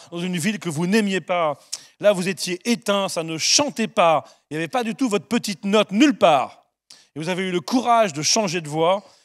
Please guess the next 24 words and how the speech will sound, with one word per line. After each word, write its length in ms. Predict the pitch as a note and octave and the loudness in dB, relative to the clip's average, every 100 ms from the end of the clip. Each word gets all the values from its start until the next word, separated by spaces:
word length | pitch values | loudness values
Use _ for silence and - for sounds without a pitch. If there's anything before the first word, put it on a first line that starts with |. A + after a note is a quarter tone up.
| _ | _
et 80 | D3 | -2
là, 140 | F#3+ | 0
vous 140 | G3 D#3 | 0 -4
avez 200 | D3+ D#3 - | -6 -8 -12
trouvé 340 | - F3 F#3+ | -10 -6 -4
des 220 | D#3 C#3+ | -4 -6
études 400 | F#3 - F#3+ D#3 - _ _ | -6 -6 -8 -8 -12 _ _
qui 120 | - | -10
vous 160 | F3+ F3 | -8 -8
correspondaient. 800 | - A#3 G3+ - F3+ F3+ D#3 A#2 _ _ _ _ _ _ _ | -2 -2 -2 -6 -8 -8 -8 -10 _ _ _ _ _ _ _
Je 80 | - | -14
pourrais 260 | F#3 F#3+ G3 | -6 -2 -2
multiplier 560 | A#3+ F#3+ A#3 - G#3+ | -2 -2 -4 -6 -6
les 140 | F3+ D#3+ | -6 -6
exemples. 420 | D3 C#3+ A#2 _ _ _ | -8 -8 -10 _ _ _
Ce 60 | |
que 60 | F#3+ | -10
je 40 | |
suis 60 | G3 | -6
en 80 | F#3 | -6
train 120 | G3 | -6
de 60 | E3 | -6
vous 100 | D#3+ | -6
dire 280 | G#3+ E3+ | -4 -4